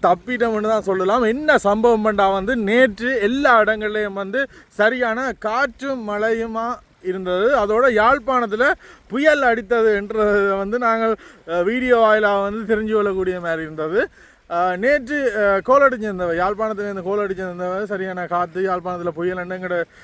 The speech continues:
அஹ், குரூப்ல எல்லாம் மெசேஜ் வந்தது. நாங்க நம்பல. ஒரு அஞ்சு பத்து நிமிஷம் அடிச்சிட்டு விட்டுருக்க மாட்டோம். ஆனா பிறகுதான் அந்த வீடியோக்கள் பார்க்க தான் அது இந்த பாதிப்புகள் தெரிய வந்தது.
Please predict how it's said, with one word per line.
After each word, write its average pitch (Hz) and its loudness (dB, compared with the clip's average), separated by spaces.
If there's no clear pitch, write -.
அஹ், 143 -4
குரூப்ல 185 -2
எல்லாம் 185 -2
மெசேஜ் 190 0
வந்தது. 175 -4
நாங்க 190 0
நம்பல. 185 0
ஒரு 147 -2
அஞ்சு 175 -2
பத்து 175 0
நிமிஷம் 170 -6
அடிச்சிட்டு 170 -4
விட்டுருக்க 175 -2
மாட்டோம். 160 -2
ஆனா 226 2
பிறகுதான் 226 4
அந்த 208 -2
வீடியோக்கள் 226 0
பார்க்க 202 0
தான் 233 -2
அது 214 -2
இந்த 196 -2
பாதிப்புகள் 190 0
தெரிய 180 -4
வந்தது. 170 0